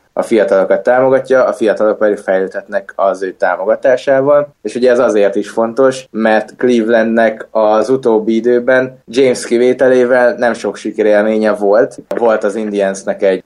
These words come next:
bajnoki döntője, amelyet sikeresen elbuktak ők három egyről csak azért, hogy megmutassák, hogy ez Cleveland városának is megy.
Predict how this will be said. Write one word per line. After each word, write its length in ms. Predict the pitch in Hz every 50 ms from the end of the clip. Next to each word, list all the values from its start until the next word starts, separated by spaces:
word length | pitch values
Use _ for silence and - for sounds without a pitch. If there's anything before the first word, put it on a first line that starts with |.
| _ -
bajnoki 400 | 104 113 113 107 107 101 107 107
döntője, 500 | 101 104 101 95 98 107 101 101 98 90
amelyet 420 | 95 95 95 92 95 98 98 98
sikeresen 500 | - 107 - - 101 95 90 - 101 98
elbuktak 480 | 95 95 95 95 - - - 95 - -
ők 220 | 101 95 87 - - _ _ _
három 420 | - 101 104 98 92 92 95 90
egyről 340 | 95 92 90 95 92 92 90
csak 200 | - - 98 -
azért, 380 | 104 92 87 98 92 98 98 98
hogy 200 | - 101 92 87 -
megmutassák, 560 | 101 95 92 92 - 92 90 - - 92 -
hogy 120 | - 98
ez 120 | 90 - -
Cleveland 400 | - 107 110 117 143 151 151 147
városának 600 | 147 139 127 127 127 - 139 127 127 120 117 -
is 140 | 117 -
megy. 280 | - 117 113 107 104 -